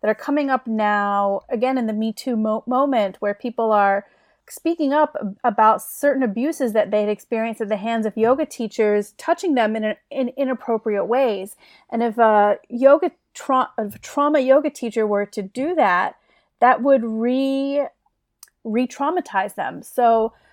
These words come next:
the trauma yoga studio space is all about empowering the person to,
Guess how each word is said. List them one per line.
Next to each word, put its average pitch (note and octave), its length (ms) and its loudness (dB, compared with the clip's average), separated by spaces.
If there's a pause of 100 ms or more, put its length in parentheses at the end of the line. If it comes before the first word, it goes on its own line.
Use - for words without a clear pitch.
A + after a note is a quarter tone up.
(160)
the A3 280 2 (180)
trauma C#4 500 2
yoga A3 680 6
studio A#3+ 640 -2
space G3+ 840 -4 (100)
is G#3+ 240 -6 (100)
all B3+ 320 4
about G3 640 0 (440)
empowering C4+ 680 4
the B3 80 0
person A#3 480 -4
to, G3+ 240 -4